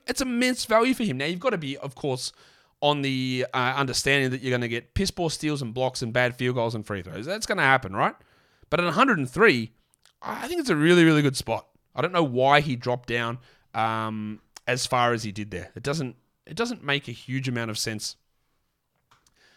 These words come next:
to see him down that far, as my mouse, for some reason, has stopped working, which is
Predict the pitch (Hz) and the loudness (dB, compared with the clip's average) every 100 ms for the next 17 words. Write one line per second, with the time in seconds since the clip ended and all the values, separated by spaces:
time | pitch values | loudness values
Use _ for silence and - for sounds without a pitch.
0 | _ - 131 - 135 117 117 113 110 104 | _ -12 -6 -4 -4 -4 -4 -4 -4 -8
1 | - 98 92 101 104 107 104 101 - 95 | -6 -4 -4 -8 -6 -6 -6 -8 -14 -10
2 | 101 120 117 - 110 110 101 104 104 98 | -4 -4 -4 -8 -8 -8 -6 -8 -8 -8
3 | 95 - - 98 - 95 117 92 92 - | -8 -8 -8 -10 -10 -12 -12 -14 -16 -14
4 | 95 - | -14 -14